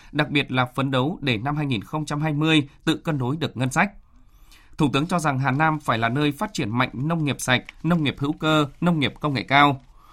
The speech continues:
Năm hai nghìn không trăm hai mươi, tỉnh phải trở thành tỉnh nông thôn mới.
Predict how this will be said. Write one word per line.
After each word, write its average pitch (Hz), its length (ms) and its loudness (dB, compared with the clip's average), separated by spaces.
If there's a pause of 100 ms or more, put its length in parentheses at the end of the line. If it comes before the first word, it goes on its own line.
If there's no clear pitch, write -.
(200)
Năm 180 160 4
hai 170 100 0
nghìn 139 160 0
không 151 180 -6
trăm 160 140 -4
hai 160 100 -2
mươi, 156 360 2 (100)
tỉnh 135 160 2
phải 120 260 -2
trở 120 160 -2
thành 123 220 -4
tỉnh 104 260 -2
nông 147 140 -2
thôn 139 140 -2
mới. 135 320 4